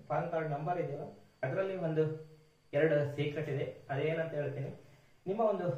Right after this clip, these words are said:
ಐದನೇ word ಬಂದ್ಬಿಟ್ಟು ಇದರಲ್ಲಿ, so ಅದೊಂದು ನಿಮ್ಮ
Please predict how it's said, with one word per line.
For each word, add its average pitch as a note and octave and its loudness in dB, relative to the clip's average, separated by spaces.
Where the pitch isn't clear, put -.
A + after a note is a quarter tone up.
ಐದನೇ F#3 -2
word D#3+ 4
ಬಂದ್ಬಿಟ್ಟು B2 -2
ಇದರಲ್ಲಿ, C3 4
so C#3+ -2
ಅದೊಂದು D#3+ 2
ನಿಮ್ಮ D3+ 0